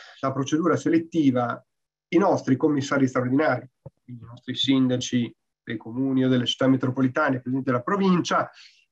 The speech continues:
possono pervenire alla formalizzazione del rapporto con l'operatore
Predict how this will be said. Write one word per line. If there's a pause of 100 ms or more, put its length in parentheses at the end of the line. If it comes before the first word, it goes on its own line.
(260)
possono
pervenire
alla
formalizzazione
del
rapporto
con
l'operatore